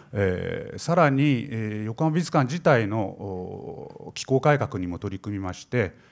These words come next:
えー、今回は、えー、横浜美術館の学芸員、えー、それから、えー、展覧会コーディネーターをはじめとするスタッフが、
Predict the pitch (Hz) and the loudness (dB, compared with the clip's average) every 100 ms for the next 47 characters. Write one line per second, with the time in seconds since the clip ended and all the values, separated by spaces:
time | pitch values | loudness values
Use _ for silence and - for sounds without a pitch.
0 | _ - 104 101 143 135 107 120 123 123 | _ -8 -6 -4 0 2 4 6 4 2
1 | - 110 95 92 90 87 107 127 131 127 | -8 -6 -4 -4 -6 -8 -6 -2 -2 0
2 | 135 - 120 101 90 101 - 123 139 95 | -2 -2 -4 -4 -2 -2 0 4 4 4
3 | 87 - 101 95 90 - 110 - 110 120 | -4 -14 -14 -12 -10 -8 -8 -4 0 2
4 | 113 - - - - 104 120 123 127 131 | 0 -8 -20 -16 -8 -6 -2 -2 -2 -2
5 | 123 123 120 127 131 110 90 98 120 120 | -4 -2 -2 -2 0 0 0 -2 -4 -4
6 | 110 - 107 101 - 135 135 - 95 107 | -6 -8 -8 -8 -2 -2 -2 -4 4 6
7 | 95 - | 4 0